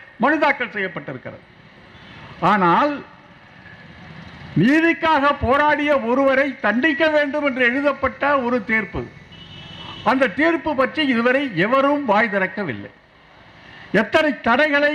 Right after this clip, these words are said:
அவர் கடந்து வந்திருக்கிறார். அவருடைய பரம்பரை, அவருடைய கொள்ளு தாத்தா ஜாலியன் வாலாபாக் படுகொலை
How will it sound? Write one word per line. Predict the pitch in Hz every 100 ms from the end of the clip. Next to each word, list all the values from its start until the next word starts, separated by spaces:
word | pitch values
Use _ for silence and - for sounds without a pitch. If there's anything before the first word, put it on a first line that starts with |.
| 302
அவர் | 240 247 233
கடந்து | 220 220
வந்திருக்கிறார். | 220 185 165 139 127 82
அவருடைய | 170 190 254 247 233 -
பரம்பரை, | 196 262 277 240 131 - - _ _ _ - - - - -
அவருடைய | 196 233 240 233 220 196 185 -
கொள்ளு | 233 294 311
தாத்தா | 214 220 226 262 208 135 185 233 - - - _ _ - - - - - - - -
ஜாலியன் | 135 180 277 311 311 277
வாலாபாக் | 190 240 285 285 269 262 -
படுகொலை | 208 214 254 254